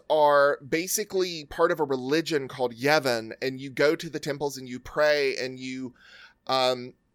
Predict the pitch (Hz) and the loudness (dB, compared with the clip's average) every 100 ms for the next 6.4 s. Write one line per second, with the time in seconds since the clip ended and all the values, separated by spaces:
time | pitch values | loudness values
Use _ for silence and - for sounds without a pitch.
0 | _ _ _ _ - 160 170 196 175 160 | _ _ _ _ -10 -8 -4 -4 -4 0
1 | 131 143 160 - 147 - 147 147 139 - | 4 4 4 -2 -6 -6 0 2 2 0
2 | _ 139 139 131 113 127 - 175 170 156 | _ 2 2 2 -2 -2 -2 2 2 2
3 | 131 127 123 - - 135 110 123 135 147 | -2 -2 -10 -10 -10 -10 -8 -2 0 -2
4 | 143 131 117 113 107 180 165 120 131 - | -4 -6 -4 -2 4 6 6 2 -2 -6
5 | 127 - 143 156 170 - 120 117 - - | -4 -2 -2 -2 -4 -4 -2 -4 -6 -8
6 | - 156 104 - | -2 -2 -4 -10